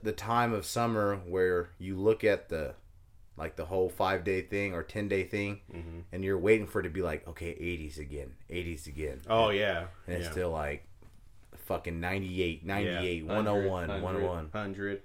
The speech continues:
Speaker 2: hundred.
Speaker 1: The shitty thing is, my brother's on vacation out in El Paso,
Speaker 2: Oof.
Speaker 1: which we'll get into that.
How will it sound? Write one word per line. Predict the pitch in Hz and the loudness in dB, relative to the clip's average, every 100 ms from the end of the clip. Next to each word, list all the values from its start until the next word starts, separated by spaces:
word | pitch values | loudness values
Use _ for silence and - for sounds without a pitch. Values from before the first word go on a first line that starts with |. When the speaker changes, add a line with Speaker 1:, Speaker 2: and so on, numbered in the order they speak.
| - | -8
Speaker 2:
hundred. | 110 101 98 98 101 - - - - - - - - - - - | -6 -4 -2 0 0 -6 -14 -16 -16 -16 -14 -14 -14 -14 -14 -4
Speaker 1:
The | 101 | -2
shitty | - 143 135 | 2 2 2
thing | 120 127 | 4 6
is, | 156 101 98 - | 6 6 0 4
my | 117 | 6
brother's | 160 143 113 | 10 10 10
on | 95 | 6
vacation | 87 90 123 131 101 | 4 4 4 4 4
out | 95 80 | 2 2
in | 82 | 2
El | 90 | 0
Paso, | - 113 117 117 117 131 - - - - - | 4 4 6 6 4 2 -4 -20 -20 -20 -4
Speaker 2:
Oof. | 117 131 | -2 0
Speaker 1:
which | 92 | 2
we'll | 113 113 | 2 6
get | 123 | 8
into | 123 110 | 8 6
that. | 95 117 90 82 | 8 8 8 4